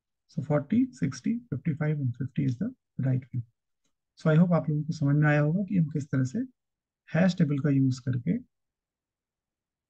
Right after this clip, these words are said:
left view and right view traversals को प्रिंट कर सकते हैं। So thank you so much for watching this video। We will meet again in the next lecture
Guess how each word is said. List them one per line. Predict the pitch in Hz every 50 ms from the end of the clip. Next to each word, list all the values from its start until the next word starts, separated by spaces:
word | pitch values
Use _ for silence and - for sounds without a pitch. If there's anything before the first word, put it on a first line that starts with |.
| _ _ _ -
left | 143 170 202 - -
view | - 170 165 180 190 180
and | 170 143
right | 135 139 143 147 131 -
view | 139 131
traversals | 127 135 127 123 123 - - 139 127 -
को | - 165 196 262 262 - _ _ _
प्रिंट | 156 143 135 127 131
कर | 135
सकते | - - - - _ - 131
हैं। | 123 117 _ _ _ _ _ _ _ _ _ _ _ _ _ _ -
So | -
thank | 127 156 156 165 170
you | 180
so | - - 185 190
much | 202 196 -
for | - 170 143
watching | 139 131 - 143 139 131
this | 127 123 - -
video। | 139 131 160 226 269 262 - -
We | 147 147
will | 151 143 139 143
meet | 156 190 202 196 151
again | 135 160 185 202 202
in | 190
the | 180 156 147
next | 139 - -
lecture | 147 135 - - 208